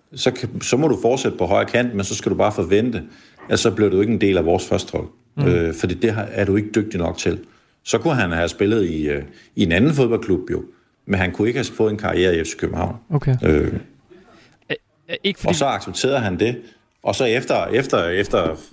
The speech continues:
Speaker 1: fem kampe, så fandt han jo ud af, apropos det der med at finde ud af, "Og kæft, mand, jeg er pisse god til det." Øh, og, øh, nu ringer ungdomslandsholdstræneren og spørger, om jeg skal vist være med på U nitten-landshold. Jeg har aldrig været på landsholdet før.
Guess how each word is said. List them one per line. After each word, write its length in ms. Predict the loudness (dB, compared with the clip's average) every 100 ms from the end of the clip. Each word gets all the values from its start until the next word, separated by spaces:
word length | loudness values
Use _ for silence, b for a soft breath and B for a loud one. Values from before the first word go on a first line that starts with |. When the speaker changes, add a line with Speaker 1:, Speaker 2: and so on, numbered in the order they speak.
| -12
Speaker 1:
fem 220 | -4 -2
kampe, 340 | -2 -6 -2 -2
så 160 | -2 -2
fandt 200 | -2 -2
han 160 | -6
jo 80 | -2
ud 140 | 2 2
af, 180 | 2 0
apropos 420 | -2 -2 0 0
det 120 | 2
der 100 | 0
med 120 | 0
at 60 | 0
finde 200 | 0 0
ud 80 | 0
af, 200 | -2 -4 B B
"Og 100 | -10
kæft, 280 | 0 0 0
mand, 180 | -6 -2
jeg 100 | -2
er 100 | 0
pisse 200 | -2 0
god 200 | 0 0
til 260 | 0 0 -2 B B B
det." 80 | 4
Øh, 600 | 4 6 4 2 0 -2 -8 _ _ _ _ -6
og, 300 | 0 2 0
øh, 280 | -2 -2 0
nu 120 | 0
ringer 260 | 2 0 0
ungdomslandsholdstræneren 1000 | 2 0 0 -2 -4 -6 -4 -4 -4 -6
og 60 |
spørger, 220 | -2 0
om 120 | 0 -2
jeg 120 | -4
skal 220 | -2 0
vist 160 | -2 -2
være 180 | -2 2
med 160 | 2
på 100 | 2
U 100 | 2
nitten-landshold. 600 | 2 0 0 -4 -6 -6 -4
Jeg 100 | -2
har 80 |
aldrig 240 | 0 0 0
været 140 | -2
på 60 | -2
landsholdet 480 | -2 -2 0 -2 -2
før. 160 | -6